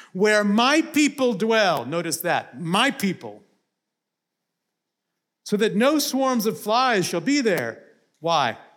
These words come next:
"That you may know that I am the Lord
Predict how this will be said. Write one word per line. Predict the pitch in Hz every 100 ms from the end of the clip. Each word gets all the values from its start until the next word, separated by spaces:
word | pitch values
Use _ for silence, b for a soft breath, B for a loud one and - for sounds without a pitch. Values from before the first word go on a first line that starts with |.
| _
"That | 107 151 160 175 180 127
you | 139 170 185 185
may | 175 156 160 180 165
know | 180 180 226 262 208 - - - _ _ _ _ _ _ _ -
that | 151
I | 202
am | 247 240
the | 233
Lord | 233 254 214 156 120